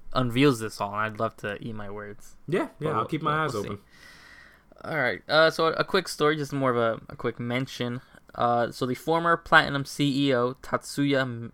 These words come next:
Speaker 1: Minami, maybe, I don't know if I pronounced that right, uh, is now, is behind the new Capcom backed studio. Uh, so he's the fl-, uh, former Platinum C E O and actually was a former Capcom designer. He's now part of M two,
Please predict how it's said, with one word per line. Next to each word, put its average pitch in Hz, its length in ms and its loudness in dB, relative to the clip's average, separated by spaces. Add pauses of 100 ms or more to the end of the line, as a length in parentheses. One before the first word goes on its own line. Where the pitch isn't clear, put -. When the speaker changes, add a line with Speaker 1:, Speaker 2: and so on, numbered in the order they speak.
(100)
Speaker 1:
Minami, 120 440 -2 (320)
maybe, 113 380 -10
I 110 100 -4
don't 107 120 -8
know 107 80 -8
if - 80 -10
I 107 80 -6
pronounced 104 300 -12
that 110 120 -4
right, 135 220 -4 (840)
uh, 131 200 8
is 123 120 0
now, 131 320 2
is 123 220 -2
behind 147 440 2
the 131 40 -8
new 147 160 -2
Capcom 139 480 4
backed 117 220 0
studio. 123 640 -2 (480)
Uh, 110 160 -2
so 120 180 0
he's 123 160 -2
the 123 80 0
fl-, - 140 2
uh, 113 240 4
former 151 280 2
Platinum 127 380 2
C 123 360 -2
E 120 40 2
O 117 200 4
and 113 340 -6 (240)
actually 113 260 0
was 110 120 -8
a 110 40 -12
former 113 380 -2
Capcom 110 440 0
designer. 117 580 -2 (760)
He's 131 100 -2
now 123 160 0
part 127 280 6
of 117 160 -2
M 139 180 2
two, 151 340 2